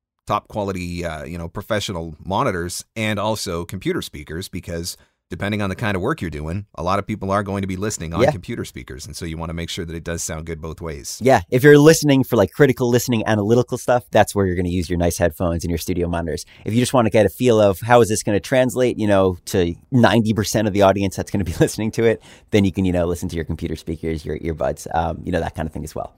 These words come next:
Speaker 2: But, uh, yeah, no, that, that's a great question. I'm sure a question that many, many talent have. So, uh, yeah, let's jump over to our last question for this episode, which is our business question, and it comes from Susan. And Susan asks,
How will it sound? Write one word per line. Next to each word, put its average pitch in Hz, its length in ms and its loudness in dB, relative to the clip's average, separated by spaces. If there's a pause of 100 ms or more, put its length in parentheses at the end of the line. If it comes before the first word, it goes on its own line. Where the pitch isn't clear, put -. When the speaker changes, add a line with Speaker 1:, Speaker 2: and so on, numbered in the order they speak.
(480)
Speaker 2:
But, 110 120 8
uh, 113 120 10
yeah, 127 200 10
no, 107 140 4
that, 110 220 6
that's 110 180 4
a 101 260 6 (160)
great 98 180 0
question. 90 380 -2
I'm 85 300 0
sure 85 400 -2
a - 80 -10
question 82 320 -2
that - 220 -2
many, 92 460 2
many 87 200 0
talent 80 320 -4
have. 80 260 -6 (460)
So, 190 520 4
uh, 175 200 8
yeah, 214 180 4
let's 156 260 4
jump - 260 4
over 139 240 0
to 151 180 2
our 139 220 8
last 139 300 -2
question 98 280 0
for 98 100 -6
this - 140 0
episode, 127 400 2
which 107 160 -2
is 104 200 -6 (100)
our 107 100 6
business 98 320 2
question, 131 460 0
and 104 80 -2
it 110 60 -2
comes 117 240 -2
from 117 160 -4
Susan. - 400 -4 (240)
And 104 100 0
Susan 139 300 0
asks, - 380 -6